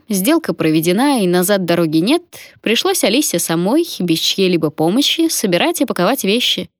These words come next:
как свои, так и бабушки с дедом. «Ох-охошеньки-хо-хо», вздыхала она тягостно своим мыслям, окидывая тоскующим взором открывавшийся перед ней фронт, так сказать, предстоящих работ.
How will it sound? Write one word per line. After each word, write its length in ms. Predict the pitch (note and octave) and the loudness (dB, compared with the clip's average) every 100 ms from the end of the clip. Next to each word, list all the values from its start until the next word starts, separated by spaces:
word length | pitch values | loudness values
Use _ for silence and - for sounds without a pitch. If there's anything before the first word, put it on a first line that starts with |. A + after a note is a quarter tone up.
| _ _ | _ _
как 160 | D#4+ D4+ | -2 0
свои, 320 | D4 E4 E4+ | 2 2 2
так 300 | G#3 F#3+ F3+ | 0 -2 -2
и 40 | |
бабушки 440 | D#3 E3+ D#3+ - D3 | 0 0 -2 -4 -4
с 80 | |
дедом. 420 | - E2+ - D#3+ - _ _ _ _ _ _ _ _ _ _ - | -4 -6 -6 -10 -12 _ _ _ _ _ _ _ _ _ _ 0
«Ох-охошеньки-хо-хо», 1500 | E4 - - C#4 D4 D#4 C#4+ D#4+ - D#4 - F#3+ G3+ G3 F#3 D#3 - _ | 0 2 0 2 2 2 2 2 2 0 0 0 0 0 -2 -6 -18 _
вздыхала 580 | F#3 F3+ F#3+ G3+ F#3+ F3+ | -4 0 -2 0 2 2
она 180 | E3+ E3+ | 2 0
тягостно 580 | - C4+ B3 - G3 F3+ | 0 0 0 -2 -4 -2
своим 400 | F3+ F3+ F#3 F3 | 0 0 2 2
мыслям, 600 | E3 D#3+ - D3+ F3 G3+ | 2 0 -6 -10 -10 -6
окидывая 500 | F3+ - F#3 E3+ E3 | -6 -2 0 2 0
тоскующим 600 | E3+ - E3+ D#3+ - D#3 | -2 -4 0 0 0 -2
взором 420 | D3+ F#3 C#4+ B3 | -2 0 0 -2
открывавшийся 800 | G3+ - D#3+ C#4+ - C4+ A#3 A3+ | -6 -4 -2 -2 -2 -4 -4 -4
перед 260 | - G3 G3 | -2 -2 -2
ней 260 | G3 G3+ | -2 -2
фронт, 720 | G3 - E3 E3 B3+ C4 - - | -6 -6 -2 0 0 -2 -8 -10
так 180 | F#3 - | -8 -8
сказать, 520 | - F#3+ F3+ - - | -6 -4 -4 -6 -8
предстоящих 760 | - D#3 - - B2 - - - | -6 -6 -6 -6 -6 -6 -6 -10
работ. 480 | - - - - | -14 -14 -16 -20